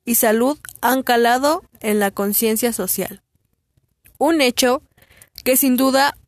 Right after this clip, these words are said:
abre nuevas puertas al psicólogo deportivo en ámbitos como la iniciación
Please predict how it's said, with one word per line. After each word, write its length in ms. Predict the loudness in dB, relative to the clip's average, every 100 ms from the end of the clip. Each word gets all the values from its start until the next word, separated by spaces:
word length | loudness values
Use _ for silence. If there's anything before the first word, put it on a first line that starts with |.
| _ -2
abre 280 | 0 2
nuevas 360 | 2 2 2 0
puertas 720 | _ 0 0 2 0 0 -2 -4
al 160 | -4
psicólogo 580 | -2 -4 0 0 2 0
deportivo 760 | -4 -8 -12 -6 -2 -2 -2 _ _ _ _ _
en 240 | -2 0 2
ámbitos 600 | 2 0 0 0 0 -4 -8
como 280 | -2 0 2
la 100 | 2
iniciación 720 | 2 0 0 0 0 0 -2